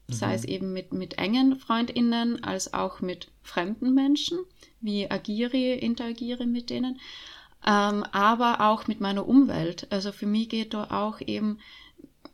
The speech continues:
Speaker 1: auch aktuelles Thema Klimakrise, äh, wie gehen wir mit unserer Umwelt um, dass das auch sehr, sehr viel mit, mit Frieden zu tun hat. Und da bin ich jetzt wieder beim Tun, <laughs>
Speaker 2: Mhm.
Speaker 1: wenn ich in, in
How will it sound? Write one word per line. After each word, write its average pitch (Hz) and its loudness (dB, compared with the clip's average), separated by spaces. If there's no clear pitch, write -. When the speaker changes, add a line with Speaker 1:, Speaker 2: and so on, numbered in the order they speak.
Speaker 1:
auch 220 2
aktuelles 214 0
Thema 214 0
Klimakrise, 220 -2
äh, 202 -4
wie 202 -4
gehen 202 -4
wir 196 -4
mit 190 -8
unserer - -6
Umwelt 226 2
um, 208 -2
dass 202 -4
das 208 -6
auch 220 -6
sehr, 220 -4
sehr 208 -6
viel 214 -4
mit, 202 -4
mit 214 -4
Frieden 214 -2
zu 214 -8
tun 302 6
hat. 208 -2
Und 202 -4
da 196 -4
bin 196 -4
ich 196 -2
jetzt 190 -6
wieder 190 -4
beim 190 0
Tun, 370 -2
<laughs> - -6
Speaker 2:
Mhm. 302 8
Speaker 1:
wenn 285 2
ich 311 -4
in, 277 0
in 269 -4